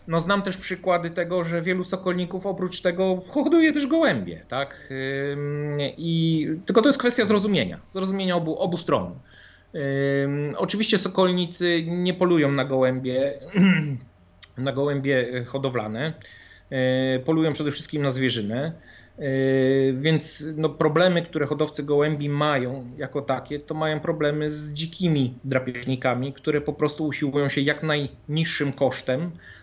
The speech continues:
złapać jak najlepsze kąsek do zjedzenia. I niestety,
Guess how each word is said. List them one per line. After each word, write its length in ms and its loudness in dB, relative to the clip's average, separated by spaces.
złapać 760 0
jak 300 -2
najlepsze 600 -2
kąsek 520 -2
do 180 -4
zjedzenia. 500 -6
I 100 0
niestety, 520 0